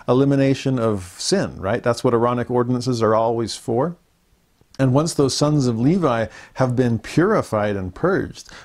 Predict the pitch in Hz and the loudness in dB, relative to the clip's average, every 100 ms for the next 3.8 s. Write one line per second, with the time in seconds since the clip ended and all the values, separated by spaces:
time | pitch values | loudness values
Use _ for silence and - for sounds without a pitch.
0 | - 113 127 - 117 113 110 107 101 95 | -4 -2 -2 -2 -2 -2 -2 -4 -4 -6
1 | 92 _ _ - _ _ _ - - 117 | -10 _ _ -20 _ _ _ -14 -4 -2
2 | 101 113 98 - 98 92 87 92 90 95 | -2 -2 -4 -4 -4 -4 -6 -8 -10 -10
3 | - 98 87 120 - - - - | -12 -8 -4 -4 -6 -16 -16 -20